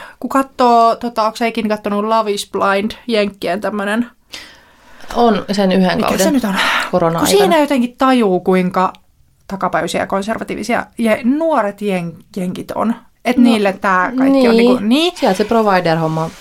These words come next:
Speaker 2: tullut
Speaker 1: Niin.
Speaker 2: just. Niin.
Speaker 1: Is-, se on hämmentävää. Ja siis kaikki muukin siinä on hämmentävää. Ja sitten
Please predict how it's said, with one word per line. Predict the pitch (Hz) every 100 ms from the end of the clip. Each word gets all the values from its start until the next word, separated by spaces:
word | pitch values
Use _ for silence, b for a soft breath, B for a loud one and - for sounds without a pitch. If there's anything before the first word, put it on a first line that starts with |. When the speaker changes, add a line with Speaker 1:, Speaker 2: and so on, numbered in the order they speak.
| - -
Speaker 2:
tullut | 202 180 190
Speaker 1:
Niin. | 381 247 190
Speaker 2:
just. | - - -
Niin. | 208 202
Speaker 1:
Is-, | 359 370 - _ _ _ -
se | 330
on | 262
hämmentävää. | 202 180 208 240 -
Ja | 220
siis | 190 185
kaikki | 170 185
muukin | 208 240 247
siinä | 254
on |
hämmentävää. | 247 247 240 240 b b b b b
Ja | 240
sitten | 277 277 - 254 233